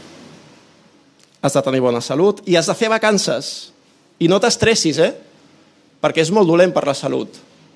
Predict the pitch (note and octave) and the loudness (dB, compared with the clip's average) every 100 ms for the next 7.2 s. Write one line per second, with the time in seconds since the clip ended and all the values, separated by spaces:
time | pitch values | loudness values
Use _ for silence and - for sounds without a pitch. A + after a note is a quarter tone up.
0 | _ - F3 G3+ G3+ D#3 C#3+ C#3+ G2 - | _ -2 0 2 0 0 2 2 2 -2
1 | - - - - _ - C#3+ E3 D4+ - | -12 -20 -20 -20 _ -6 0 2 2 -2
2 | - - - _ _ _ _ _ - - | -18 -20 -20 _ _ _ _ _ -10 -2
3 | E3+ E3 E3+ G3+ G3+ G#3 F#3+ E3 D#3+ - | 2 2 2 0 -2 0 0 0 -4 -4
4 | D3 - D3+ F3 E3+ G3 E3 D3 D3+ E3+ | -6 -4 -4 -2 -2 -4 -4 -6 -4 -2
5 | G3+ G#3 D3 D#3 D#3 C3+ - - - - | -2 -4 -2 -2 0 -2 -4 -8 -10 -18
6 | _ - - F#3+ G#3+ - D3+ D3 C#3 - | _ -12 -4 -4 -4 -4 0 2 0 -4
7 | - - | -8 -12